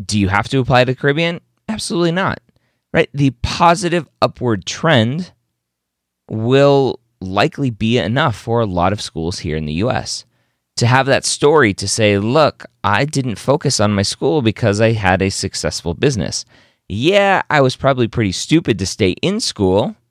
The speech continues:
and do poorly, but that's just what I did." Right? You, you have this story to tell. But the science G P A is going to be a huge factor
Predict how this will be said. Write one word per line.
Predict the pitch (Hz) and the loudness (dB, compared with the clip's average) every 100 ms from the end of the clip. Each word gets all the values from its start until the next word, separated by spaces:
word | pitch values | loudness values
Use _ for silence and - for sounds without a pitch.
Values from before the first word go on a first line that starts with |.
| - | -2
and | 110 104 | -2 0
do | 123 107 | 0 0
poorly, | - 135 190 98 98 190 _ _ _ _ _ | 0 2 2 2 0 -2 _ _ _ _ _
but | - 101 151 147 147 - | -12 -2 2 4 2 -2
that's | - 123 - | -2 0 0
just | 104 - | -4 -2
what | 92 82 | -2 -2
I | 71 | -4
did." | 64 - _ _ _ _ _ _ - | -8 -12 _ _ _ _ _ _ -4
Right? | 127 | -2
You, | 110 120 - | 0 -4 -4
you | 101 117 | -4 0
have | 131 131 | 2 2
this | 110 98 | 2 -2
story | - 175 170 | -2 0 0
to | 104 | -2
tell. | - 78 50 _ _ _ - | -4 -6 -6 _ _ _ -6
But | - | -4
the | 101 | -2
science | - 180 208 196 - | -2 0 0 0 -4
G | 104 98 | -4 -4
P | - 85 | -2 -2
A | 73 73 95 - _ _ - | 0 -2 -4 -10 _ _ -4
is | 113 104 | -2 -2
going | 95 - 151 175 123 101 | -4 2 2 2 0 -2
to | - 113 | -6 -6
be | 87 104 | 0 2
a | 95 | 2
huge | - - 147 151 127 - | -2 -6 -4 -2 -4 -6
factor | - - - 104 87 | -2 -2 0 2 2